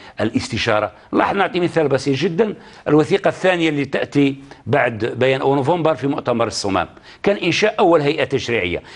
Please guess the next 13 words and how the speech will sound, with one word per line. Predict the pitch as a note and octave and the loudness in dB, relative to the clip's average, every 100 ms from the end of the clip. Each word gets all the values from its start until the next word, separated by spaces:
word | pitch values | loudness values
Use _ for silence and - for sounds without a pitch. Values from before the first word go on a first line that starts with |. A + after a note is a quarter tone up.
| - | -2
نلاحظ | A#3 A3 G3+ | 2 2 0
كيف | - C4+ | 0 -2
تجسدت | - G3+ G#3+ A#3+ - D#3+ D#3+ D3+ - - - - | 2 2 2 0 2 2 2 0 -4 -20 -16 -2
هذه | G3 A#3 G#3 | 0 4 4
القيم | F3+ - D3 C3 C3 - - - | 2 0 2 2 0 -6 -20 -6
في | G#3 - | -2 2
أول | A#3 D3+ C#3+ D3+ - - | 4 6 4 0 -8 -2
هيئة | F#3 F#3 | -2 -2
تشريعية | D#3+ - C#3+ B2 A2 A2+ A2+ - | -2 0 2 2 2 0 -2 -6
اللي | B2 C#3 | 0 2
هي | |
المجلس | C#3+ D3 C3 C#3 B2+ | 4 2 2 -2 -2
الوطني، | A#2 A2+ A2+ A2+ A2+ A2+ | -2 0 0 0 0 -2